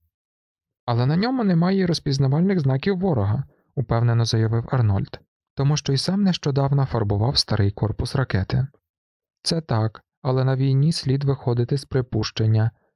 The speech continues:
не наше означає вороже. Я розумію ваше прагнення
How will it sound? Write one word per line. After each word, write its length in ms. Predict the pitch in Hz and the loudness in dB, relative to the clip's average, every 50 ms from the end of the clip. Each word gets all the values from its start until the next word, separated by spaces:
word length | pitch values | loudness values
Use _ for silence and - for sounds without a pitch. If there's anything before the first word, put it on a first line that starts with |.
| _ - | _ -2
не 160 | 143 139 131 | 0 0 2
наше 440 | 127 120 117 117 - - 139 147 - | 2 2 0 0 0 0 -2 -2 -2
означає 560 | - 147 123 120 117 113 - - 117 120 127 131 | -2 0 0 2 0 0 0 0 0 0 0 0
вороже. 560 | 127 135 139 127 107 101 101 104 107 110 113 - _ _ _ _ _ _ _ _ | 0 0 0 0 0 0 0 0 0 -2 -2 -6 _ _ _ _ _ _ _ _
Я 120 | 131 123 | -2 0
розумію 540 | 117 123 123 123 127 127 127 131 127 123 123 | 0 0 0 0 0 2 2 2 2 2 0
ваше 260 | 123 123 - - 131 | 0 0 0 -2 -2
прагнення 680 | - - 120 113 113 113 110 120 120 120 120 120 120 120 | -2 -2 -2 0 0 0 0 2 2 2 2 2 2 0